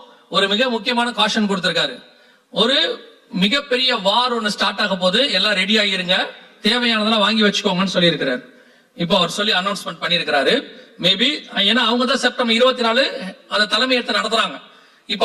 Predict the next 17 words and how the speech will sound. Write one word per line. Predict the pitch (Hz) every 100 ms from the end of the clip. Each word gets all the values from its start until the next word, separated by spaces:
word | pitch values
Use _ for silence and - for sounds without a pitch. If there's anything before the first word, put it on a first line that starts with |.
| 202
அவர் | 247 247
தான் | 254
இந்த | 220
ஸ்டேட்மெண்ட்டையும் | 240 233 214 226 202
கொடுத்திருக்கிறார். | 202 226 190 175 - - - - - - 185
உங்களுக்கும் | 294 294 269 302 330 -
அந்த | 214 240
எச்சரிப்பு | 220 262 254 233
தான் | 240 226
கொடுக்கப்படுகிறது. | 233 233 202 180 170 - - - - -
ஏன்னா | 226 226
இயேசு | 262 262 -
சொன்னார், | 226 208 165
"யுத்தங்களையும் | 196 247 233 233 240 214
யுத்தங்களின் | 233 233 220 240
செய்திகளையும் | 233 233 226 233 320 - - - - -
கேள்விப்படுவீர்கள், | 254 262 254 220 202 196 156